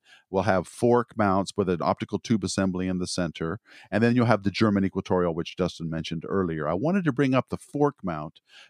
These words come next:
because they tend to be smaller in size, and you're able to put them in a case and travel around with them. It's all one unit usually. Usually it's the optical tube assembly, the fork is attached, and the clock drive all, and you just put that on a tripod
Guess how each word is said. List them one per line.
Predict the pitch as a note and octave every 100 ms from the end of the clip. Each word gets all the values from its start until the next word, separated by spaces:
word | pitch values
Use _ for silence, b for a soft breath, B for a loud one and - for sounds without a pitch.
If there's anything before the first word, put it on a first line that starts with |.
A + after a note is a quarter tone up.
| B
because | A#2 - G#2+ G2+ F#2+
they | - C#3
tend | F#3+ G3+ G3
to | D#3
be | C3 A#2
smaller | - A#2 A#2+ A#2+ F3 G3+
in | - C3+
size, | - D#3 D#3 F#2 D2+ E2 D3+ - - _ b b B2+ b
and | A#2 A#2+ A#2+ A#2 -
you're | A#2+
able | B2+ C3
to | A2+
put | - D3
them | C3+ A#2+
in |
a | G#2
case | - - C3 B2 -
and | A2+ G2
travel | - A2+ G#2+
around | G#2 G2+ G2 G2
with | F#2 -
them. | G2 G2
It's | F#2
all | B2 C#3+
one | A2+ A#2 A2
unit | G2 G#2 E2+ -
usually. | F2 F#2+ D2+ C#2+
Usually | D#2+ F#2+ G2+ F2
it's | C#2+
the | E2
optical | D#2 -
tube | - G#2+
assembly, | G2+ G#2 F#2+ F#2 F2+ - B -
the |
fork | E2+ A2+ G#2 F#2+
is | F2
attached, | E2+ F2 F2+ - - -
and | F2 E2+ D#2+ - b
the | -
clock | - G2 G2
drive | - E2 E2
all, | F2+ G#2
and | G2+
you | G#2+
just | G2+ -
put | G#2+
that | - F2+
on | D#2
a | D2+
tripod | - E2+ D2 - G#1